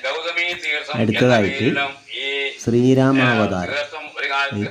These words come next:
Speaker 1: അറിയപ്പെട്ടിരുന്നു.
Speaker 2: രാമല്ലൂര്
Speaker 1: എല്ലാ
Speaker 2: ശ്രീരാമക്ഷേത്രത്തിലേക്കാണ്
Speaker 1: വരൾച്ച വന്നാലും
Speaker 2: അടുത്ത
Speaker 1: ഒരു
Speaker 2: യാത്ര.
Speaker 1: വരൾച്ചക്കാലത്തും ഈ തീർത്ഥം ഇതുവരെ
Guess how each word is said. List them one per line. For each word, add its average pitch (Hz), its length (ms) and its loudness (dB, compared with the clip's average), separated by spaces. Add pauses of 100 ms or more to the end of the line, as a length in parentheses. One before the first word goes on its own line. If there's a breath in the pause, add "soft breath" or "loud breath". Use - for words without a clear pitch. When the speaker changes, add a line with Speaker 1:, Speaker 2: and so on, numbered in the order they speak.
Speaker 1:
അറിയപ്പെട്ടിരുന്നു. - 320 -2
Speaker 2:
രാമല്ലൂര് 123 640 6
Speaker 1:
എല്ലാ - 420 -8
Speaker 2:
ശ്രീരാമക്ഷേത്രത്തിലേക്കാണ് 104 1080 0
Speaker 1:
വരൾച്ച 98 180 -4
വന്നാലും 107 440 -4
Speaker 2:
അടുത്ത 104 200 -8
Speaker 1:
ഒരു 92 100 -4
Speaker 2:
യാത്ര. 87 200 -4
Speaker 1:
വരൾച്ചക്കാലത്തും 143 840 -6 (200)
ഈ 127 140 -10 (180)
തീർത്ഥം 139 480 -6 (260)
ഇതുവരെ 135 360 -4